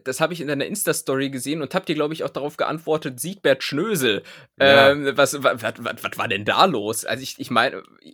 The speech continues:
Speaker 1: wie, ich weiß jetzt nicht mehr, wie du gekleidet warst. Hattest du
Speaker 2: Schick.
Speaker 1: Polohemd an?
Speaker 2: Ja, ja, ja. Ich
Speaker 1: Ah.
Speaker 2: hatte ein Polohemd an und dann so eine, ähm, ich weiß gar nicht, wie man die beschreibt. So eine Hose, das war so eine Mischung aus einer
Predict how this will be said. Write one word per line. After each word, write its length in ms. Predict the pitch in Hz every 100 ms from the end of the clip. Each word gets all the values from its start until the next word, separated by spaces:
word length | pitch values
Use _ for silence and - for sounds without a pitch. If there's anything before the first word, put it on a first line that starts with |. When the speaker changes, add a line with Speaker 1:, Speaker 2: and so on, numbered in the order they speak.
| 127
Speaker 1:
wie, 180 | - 143
ich 120 | -
weiß 160 | 147 165
jetzt 200 | 160 -
nicht 160 | 156 165
mehr, 140 | 160
wie 80 | 151
du 80 | 143
gekleidet 460 | 131 117 151 196 -
warst. 300 | 147 196 -
Hattest 340 | - 202 -
du 120 | 208 202
Speaker 2:
Schick. 120 | 339
Speaker 1:
Polohemd 380 | 359 202 208 226
an? 180 | - -
Speaker 2:
Ja, 280 | - 92 69 _ _ _
ja, 160 | 101 90
ja. 220 | 76 76 _ _ _
Ich 120 | -
Speaker 1:
Ah. 220 | 127 113
Speaker 2:
hatte 120 | 123
ein 120 | 117
Polohemd 380 | - 135 147 131
an 120 | 117
und 100 | 123
dann 160 | 120 123
so 100 | 117
eine, 320 | 117 113 113 _ _ _ _ _
ähm, 640 | 101 104 101 98 101 95 95 _ _ _ _ _ _ -
ich 60 | -
weiß 120 | 110
gar 60 | 117
nicht, 100 | 98
wie 40 |
man 80 | 104
die 40 | 85
beschreibt. 560 | 80 - 110 85 - -
So 260 | 90 104
eine 360 | 113 110 104 - _ _
Hose, 440 | _ 95 127 160 135
das 120 | 127
war 100 | 131
so 60 | 123
eine 100 | 107
Mischung 420 | 110 - 165 139
aus 300 | - 113 -
einer 200 | 104 104